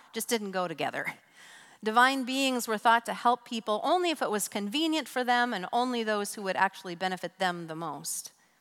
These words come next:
And all the religions of the world are about ways for people to work their way to God. But this narrative that Jesus introduces is completely opposite of that. In Jesus Christ, we see what people couldn't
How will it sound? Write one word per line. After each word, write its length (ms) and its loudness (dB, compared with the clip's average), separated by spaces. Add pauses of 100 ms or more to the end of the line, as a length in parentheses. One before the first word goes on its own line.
(500)
And 140 2
all 240 8
the 100 -4
religions 540 -2
of 80 -8
the 80 -4
world 400 0
are 140 4
about 300 4
ways 300 0
for 140 -6
people 340 -6
to 80 -6
work 420 -4
their 200 2
way 240 -2
to 140 -12
God. 480 0 (1080)
But 100 -6
this 260 0
narrative 420 2
that 200 0
Jesus 460 -2
introduces 600 -4
is 140 -8
completely 600 -6
opposite 420 -6
of 40 -12
that. 340 -10 (920)
In 160 -2
Jesus 420 -2
Christ, 500 0
we 120 -6
see 240 0
what 220 4
people 300 -8
couldn't 560 -4